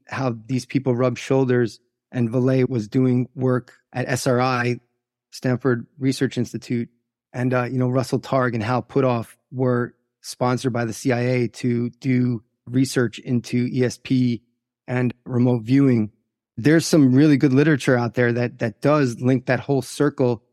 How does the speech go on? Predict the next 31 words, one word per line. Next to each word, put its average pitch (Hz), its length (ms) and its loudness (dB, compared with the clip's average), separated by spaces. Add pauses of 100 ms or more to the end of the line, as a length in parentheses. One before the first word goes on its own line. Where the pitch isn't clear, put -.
(200)
and 127 120 -2
it 123 40 -2
kind 175 220 2
of 175 80 2
revolves 143 460 2
around 131 500 2 (260)
Arthur 135 340 0
C. - 200 -2
Young, 120 480 0 (460)
right? 127 260 -2 (380)
Arthur 135 240 0
C. 147 320 2
Young 151 420 4 (300)
finds 147 340 2
himself 131 560 0 (220)
at 131 220 -4
the 135 100 -2
intersection 143 840 0 (320)
of 135 220 0
all 143 200 2
these 139 260 4
kind - 280 -2
of 123 120 -4 (240)
crazy 156 480 2
sort 139 240 2
of 131 60 -2
conspiracy 135 600 -2
theories, 120 400 -2
if 110 160 -10
you 120 140 -2
will. 110 280 -4